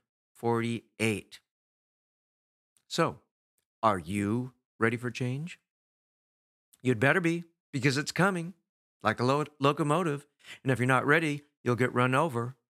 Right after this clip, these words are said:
And if you're ready, you can ride that train, ride the train of change. I remember when we first went from, I'm dating myself here. I remember when we went from rotary dial to push button,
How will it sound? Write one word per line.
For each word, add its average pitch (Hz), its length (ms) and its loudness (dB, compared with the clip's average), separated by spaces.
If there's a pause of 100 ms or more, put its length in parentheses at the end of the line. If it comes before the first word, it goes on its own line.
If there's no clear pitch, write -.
(140)
And 123 80 0
if 117 80 -2
you're 113 140 0
ready, 131 340 0 (240)
you 120 80 -2
can 85 200 -6
ride 90 340 0
that 107 220 -2
train, 87 360 -6
ride 104 280 2
the 95 80 -6
train 135 540 -4 (120)
of 80 180 -8 (160)
change. - 840 -8 (640)
I 175 140 2
remember 131 640 2
when 113 220 -2
we 110 140 -2
first 127 420 -2
went 120 360 0
from, 104 440 -2 (420)
I'm 101 180 -6
dating 107 300 -2
myself 90 460 -4
here. 107 260 -2 (400)
I 120 60 4
remember 160 440 2
when 131 240 0
we 120 140 0
went 131 300 0
from 107 320 -2
rotary 147 540 0
dial 120 600 -2 (200)
to 123 120 -2
push - 360 -4
button, 110 520 -2